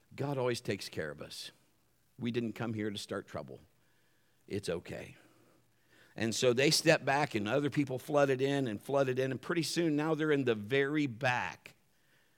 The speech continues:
of the auditorium. And the kids were so bummed. And the father just said, "It's gonna be okay, kids. It's gonna be okay." The person came in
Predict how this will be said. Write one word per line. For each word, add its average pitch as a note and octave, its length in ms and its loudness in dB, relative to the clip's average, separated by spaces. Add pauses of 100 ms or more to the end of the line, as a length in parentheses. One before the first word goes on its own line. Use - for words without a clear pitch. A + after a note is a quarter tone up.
(600)
of G#2 160 0
the G#2+ 100 0
auditorium. G2+ 720 -2 (680)
And A2 100 -6
the A2 60 -6
kids D3+ 260 0
were A#2 100 -2
so B2 240 -2
bummed. G#2+ 480 -2 (360)
And B2 180 -2
the A2+ 60 0
father C3 360 2
just A2+ 260 -2
said, G#2 200 0
"It's - 160 -6
gonna G#3 160 -4
be F#3 160 0
okay, E3+ 300 -2
kids. E2+ 420 -8 (600)
It's - 120 -12
gonna C3 160 -2
be B2 140 0
okay." A#2+ 460 -2 (320)
The - 80 0
person F#3+ 560 2
came F3+ 400 0
in F#3 400 4